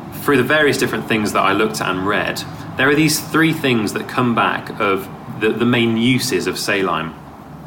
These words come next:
And, uh, the doctors and medics watching may like to say this isn't quite right, but it fitted what I wanted to say, so this is what we're gonna go with.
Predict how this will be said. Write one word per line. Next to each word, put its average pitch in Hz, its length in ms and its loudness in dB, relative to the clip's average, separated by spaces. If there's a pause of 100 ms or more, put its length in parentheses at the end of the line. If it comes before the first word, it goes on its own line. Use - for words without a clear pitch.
(500)
And, 95 280 0
uh, 95 300 0 (640)
the - 80 0
doctors 123 460 0
and 104 120 0
medics 107 380 0
watching 98 580 -4 (160)
may 104 500 -2
like 101 280 0
to - 60 -8
say 98 180 -2
this 92 120 0
isn't 104 440 -4 (120)
quite 98 260 2
right, 90 280 2
but 104 100 0
it 107 120 0
fitted 113 360 -2
what 95 120 0
I 104 100 4
wanted 95 320 0
to - 120 -4
say, 78 260 -4
so 87 340 -2 (240)
this 104 200 -2
is 92 80 -2
what 90 120 0
we're 87 80 -2
gonna 92 180 -2
go 90 200 0
with. 85 180 -2